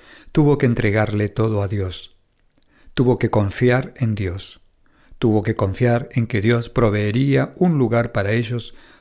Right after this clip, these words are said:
porque eran rechazados donde fuera. Pero eso no descorazonó a José y María. Ellos confiaron en que Dios tenía un plan. Entregaron sus circunstancias a Dios.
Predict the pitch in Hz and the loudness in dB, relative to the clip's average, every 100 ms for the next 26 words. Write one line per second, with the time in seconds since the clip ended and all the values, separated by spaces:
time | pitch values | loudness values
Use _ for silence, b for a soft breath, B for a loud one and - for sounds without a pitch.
0 | _ 117 - 127 120 123 143 120 131 - | _ -4 0 0 2 -2 -2 -2 -2 -2
1 | 110 117 113 113 - 110 98 98 - 90 | -2 -2 -2 -4 -6 -6 -4 -6 -8 -8
2 | 87 - _ _ _ _ _ _ B B | -8 -14 _ _ _ _ _ _ B B
3 | B B 165 175 160 165 156 - 143 156 | B B 2 2 2 2 2 2 2 4
4 | 143 - 127 120 107 123 131 104 90 101 | 2 0 0 0 0 0 2 0 -2 -4
5 | - 110 104 98 98 90 85 _ _ _ | -2 -2 -2 -4 -4 -6 -12 _ _ _
6 | _ _ b b b - 123 120 127 113 | _ _ b b b -2 0 0 0 0
7 | - 131 127 117 107 104 107 104 131 135 | 2 0 2 0 -2 -4 -4 -2 -2 -4
8 | - 113 120 127 123 120 117 98 98 - | -2 0 2 2 0 -2 -4 -4 -6 -14
9 | - _ _ _ _ _ b b - 123 | -20 _ _ _ _ _ b b -2 0
10 | 120 120 139 156 160 131 117 120 - 107 | 2 2 2 0 0 -2 -2 -2 0 -2
11 | 95 104 95 98 - 95 92 87 - - | 0 -2 -2 -6 -6 -6 -6 -10 -14 -20